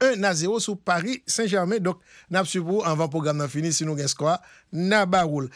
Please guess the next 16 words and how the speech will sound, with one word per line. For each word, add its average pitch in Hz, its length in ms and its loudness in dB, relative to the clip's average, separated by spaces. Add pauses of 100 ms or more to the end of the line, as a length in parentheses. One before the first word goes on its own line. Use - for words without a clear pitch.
(220)
avons 247 160 4
dans 240 160 0
l'actualité, 202 680 0 (360)
surtout 185 760 -4
pas 170 140 2
boy 170 220 0
ici 165 240 -4 (100)
aux 185 140 2
États-Unis, 165 800 0
ancien 170 360 -2
avocat, 147 420 -2 (400)
président 160 520 0 (280)
Donald 151 420 0
Trump, 131 280 -4 (140)
Michael 151 680 0 (160)
Cohen, 165 520 0